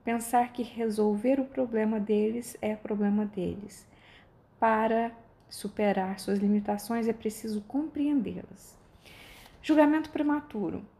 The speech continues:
Inventar opções não é algo que ocorra naturalmente. Não inventar é o estado das coisas normal, mesmo quando se está fora de uma negociação tensi-, tensionante.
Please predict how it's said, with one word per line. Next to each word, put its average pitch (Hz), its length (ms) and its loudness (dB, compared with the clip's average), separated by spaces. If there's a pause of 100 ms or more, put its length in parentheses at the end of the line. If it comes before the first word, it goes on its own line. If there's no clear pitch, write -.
(240)
Inventar 254 460 4
opções 214 960 -2
não 285 320 4
é 233 140 4
algo 214 380 0 (180)
que 240 520 -4
ocorra 254 460 2
naturalmente. 226 1000 -2 (360)
Não 311 180 4
inventar 233 840 4
é 220 80 0
o 226 80 2
estado 233 520 0
das 220 200 0
coisas 233 320 -2
normal, 214 600 0 (640)
mesmo 320 540 4
quando 233 500 2
se 220 220 -4
está 208 360 0
fora 214 440 2
de 196 100 -4
uma 196 120 2
negociação 202 760 0
tensi-, 214 580 -4 (360)
tensionante. 233 1080 -4